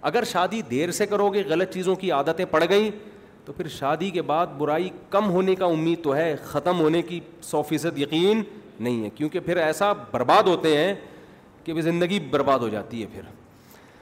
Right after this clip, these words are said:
تو اللہ ان کمبختوں سے ہماری حفاظت فرمائے،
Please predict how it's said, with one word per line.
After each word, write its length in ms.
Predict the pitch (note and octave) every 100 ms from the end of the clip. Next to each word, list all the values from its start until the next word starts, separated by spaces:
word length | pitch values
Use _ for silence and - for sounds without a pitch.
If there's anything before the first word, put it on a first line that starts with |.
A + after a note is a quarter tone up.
| - - - - - -
تو 80 | E3+
اللہ 640 | E3+ G3 G#3 G#3 G3+ G3 F#3+
ان 240 | F#3+ F#3+ F#3
کمبختوں 480 | D#3+ D#3+ D#3+ - F3
سے 160 | F3+
ہماری 380 | C#3+ C#3 D3+ C3
حفاظت 400 | A2+ B2 D3+ D#3
فرمائے، 360 | D#3 D#3+ D#3+